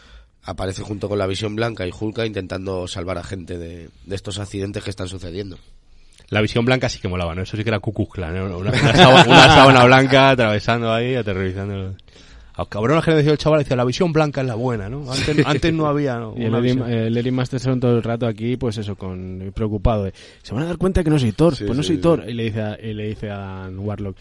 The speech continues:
Speaker 3: "Thor, ¿qué pasa? Si es que te llamas así, <laughs> si es que eres Thor.
Speaker 2: <laughs>
Speaker 3: ¿Qué pasa, Thor?". Pues eso, Visión, que le revienta el pecho Thanos, y Hulka, que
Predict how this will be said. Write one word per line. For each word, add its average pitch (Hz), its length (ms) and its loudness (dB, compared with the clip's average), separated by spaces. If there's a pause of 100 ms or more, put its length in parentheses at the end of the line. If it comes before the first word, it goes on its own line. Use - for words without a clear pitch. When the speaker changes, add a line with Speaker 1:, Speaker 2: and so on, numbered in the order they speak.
(680)
Speaker 3:
"Thor, 131 200 -4
¿qué 110 120 -8
pasa? 95 360 -6
Si - 120 -16
es 98 80 -14
que 120 100 -10
te 104 120 -10
llamas 101 340 -10
así, - 40 -20
<laughs> 120 240 -4
si - 120 -2
es - 80 -10
que 151 80 -2
eres - 160 -4
Thor. 90 800 -10 (300)
Speaker 2:
<laughs> - 420 -18
Speaker 3:
¿Qué 123 120 -8
pasa, 117 280 -6
Thor?". 113 220 -4 (1300)
Pues 107 180 -6
eso, 98 420 -12
Visión, 143 920 -2
que 101 280 -6
le 101 120 -6
revienta 107 320 -4
el 110 80 -4
pecho 110 520 -4
Thanos, 165 540 -4 (1120)
y 123 180 -2
Hulka, 127 360 -4
que 80 500 -12